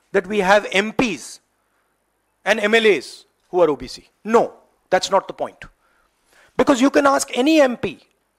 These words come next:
or any M L A how much they participate in lawmaking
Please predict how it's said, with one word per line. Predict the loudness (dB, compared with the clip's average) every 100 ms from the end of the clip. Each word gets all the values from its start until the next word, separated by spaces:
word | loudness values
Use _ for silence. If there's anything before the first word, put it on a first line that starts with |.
| _ _
or | 2
any | 2 0 2
M | 4 4
L | 0
A | -2 -6 _ _ _ _ _ _
how | _ 2
much | 4 4 2
they | 0 2
participate | 2 0 -4 -2 0 0
in | 2
lawmaking | 2 2 -2 -6 -10